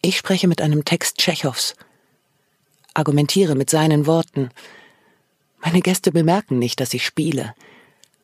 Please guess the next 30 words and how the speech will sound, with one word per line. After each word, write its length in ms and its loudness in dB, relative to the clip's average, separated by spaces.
Sie 340 -4
antworten, 560 -2
fragen 340 2
nach, 320 0
legen 240 2
Einspruch 480 2
ein. 300 -4
Ich 260 -2
beschränke 460 0
mich 200 2
auf 100 -4
Tschechow, 440 -2
bis 180 0
das 180 -4
letzte 400 0
Wort 240 -4
platziert 460 -2
ist. 260 -6
Trotzdem 380 -2
macht 200 -2
die 40 2
Unterhaltung 600 0
Sinn, 260 2
und 200 -6
so 260 0
gleiten 400 2
wir 100 2
von 160 0
einer 300 -2
Szene 560 0